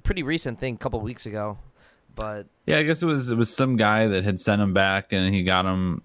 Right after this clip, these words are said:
Speaker 2: got his Joy-Cons back, and they were doing the same thing again. Um, so eventually he was just like, "Screw this," and started, like, a class action lawsuit.
Speaker 1: Yeah, but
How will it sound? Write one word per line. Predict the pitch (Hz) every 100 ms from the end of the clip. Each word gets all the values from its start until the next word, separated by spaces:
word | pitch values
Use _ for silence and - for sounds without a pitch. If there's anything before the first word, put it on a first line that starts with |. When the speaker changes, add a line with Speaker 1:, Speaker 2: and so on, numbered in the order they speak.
| 95
Speaker 2:
got | 98 98
his | 95
Joy-Cons | 95 92 104 95 90
back, | 87 85 90 -
and | 87
they | 85
were | 87
doing | 87 87
the | 87
same | 85 87 87
thing | 90 87
again. | 87 87 92 104 _ _ _ _ _ _ _ -
Um, | 90 82 78 73 85 - _ _ _ _ -
so | - 98 85
eventually | 85 90 - 95
he | 95
was | 87
just | 90 -
like, | 78 80 82
"Screw | - 92
this," | 90 90 -
and | 87 85 82
started, | 90 85 82
like, | 87 87
a |
class | 90 85 85
action | 90 90 90
lawsuit. | 90 92 - 92 - _ _ _ _ _ _ _ _ -
Speaker 1:
Yeah, | 98 110 110 107 101 92 82 78 95 - _ -
but | 101 95